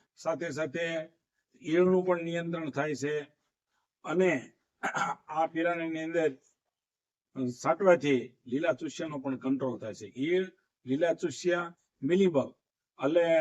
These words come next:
એની આ જોડી છે. અને સાથે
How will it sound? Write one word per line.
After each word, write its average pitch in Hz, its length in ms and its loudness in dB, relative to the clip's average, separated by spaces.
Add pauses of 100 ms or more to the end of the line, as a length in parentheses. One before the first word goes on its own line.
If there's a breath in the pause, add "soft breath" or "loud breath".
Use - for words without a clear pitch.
(640)
એની 180 280 0
આ 190 120 2
જોડી 190 360 8
છે. 127 340 -2 (180)
અને 135 280 -6
સાથે 170 440 -2